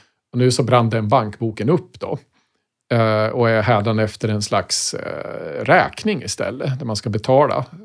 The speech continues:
eh, åt, så länge jag lever då, för att, eh, ar-, betala arbetet med att göra om den här nerbrända marken till skog igen. Så Ivar Lo-priset, för att övergå till det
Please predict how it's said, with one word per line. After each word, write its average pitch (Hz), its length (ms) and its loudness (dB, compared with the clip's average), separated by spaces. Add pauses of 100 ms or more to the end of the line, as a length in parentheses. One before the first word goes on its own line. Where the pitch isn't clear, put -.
(140)
eh, - 300 -10
åt, 123 300 -4 (240)
så - 160 -2
länge 117 240 -2
jag 104 100 0
lever 113 320 -4
då, 131 220 -4
för 110 300 -4
att, - 360 -8
eh, - 80 -8 (840)
ar-, 110 260 4 (120)
betala 143 420 4
arbetet 104 500 0
med 104 140 0
att - 160 -8
göra 110 180 2
om 139 220 2
den 95 120 -2
här 101 80 -2
nerbrända 104 540 0
marken 107 400 -4
till 117 80 -6
skog 127 340 -2
igen. 110 220 -8 (1120)
Så 127 560 6
Ivar 147 320 6
Lo-priset, 151 840 4 (400)
för 120 200 4
att 113 100 -4
övergå 120 440 2
till 113 140 -2
det 143 240 6